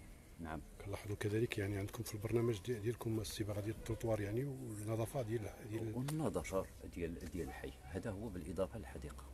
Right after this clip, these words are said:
Speaker 1: يعني الرونتوراج، حيت هذا كيتسمى الشطر الثاني. حنا الشطر الثاني باكمله درنا له احاطه.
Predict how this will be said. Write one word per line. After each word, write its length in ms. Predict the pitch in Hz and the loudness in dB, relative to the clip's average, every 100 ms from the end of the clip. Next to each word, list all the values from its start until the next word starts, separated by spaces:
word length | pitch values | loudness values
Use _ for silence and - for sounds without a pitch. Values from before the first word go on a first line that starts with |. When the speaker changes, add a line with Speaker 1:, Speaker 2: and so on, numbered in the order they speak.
| - - - | -14 -12 -4
Speaker 1:
يعني 280 | 82 90 95 | 0 2 2
الرونتوراج، 680 | 82 127 147 - 92 78 - | 0 0 0 0 0 0 -2
حيت 260 | - - | -6 -2
هذا 140 | 104 139 | -2 -2
كيتسمى 380 | 104 - 104 | -4 -4 -2
الشطر 320 | 104 - 123 98 | -2 -2 -2 -2
الثاني. 380 | - 85 65 - - - | 0 -2 -2 -8 -12 -12
حنا 180 | - 110 | -4 0
الشطر 380 | 104 - 143 110 | 0 0 0 0
الثاني 600 | 92 - 139 143 104 95 | 0 2 4 4 2 2
باكمله 720 | 92 101 - 95 87 95 147 101 | 0 -4 -4 -4 -2 0 0 0
درنا 240 | 92 98 | 0 0
له 220 | 104 90 | -2 -4
احاطه. 340 | 87 82 - | -2 -2 -2